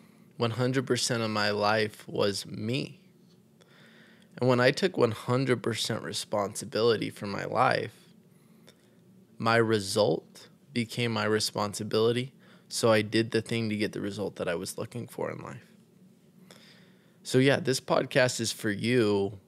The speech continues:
whether you're a hundred percent victim or whether you take one hundred percent responsibility of your life. With that in mind, I wanna thank you.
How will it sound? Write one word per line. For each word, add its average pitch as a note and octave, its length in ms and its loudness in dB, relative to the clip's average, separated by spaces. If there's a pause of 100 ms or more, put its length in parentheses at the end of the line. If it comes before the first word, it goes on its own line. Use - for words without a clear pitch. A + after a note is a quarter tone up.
whether A#2 240 4
you're G2+ 240 2
a F#2+ 60 0
hundred A2+ 440 -6
percent G#2+ 460 -4
victim B2 460 -2 (680)
or A#2 120 2
whether A2+ 200 2
you A2 140 0
take - 300 -6
one F#2+ 160 -4
hundred G#2+ 480 -8
percent - 320 -6
responsibility - 960 -6
of - 80 -14 (100)
your - 80 -10
life. - 260 -12 (1600)
With A#2 220 2
that A#2+ 220 4
in A2+ 100 -4
mind, G2+ 340 -2
I A2 60 -2
wanna D3 240 4
thank G#2+ 400 -2
you. A2 220 -6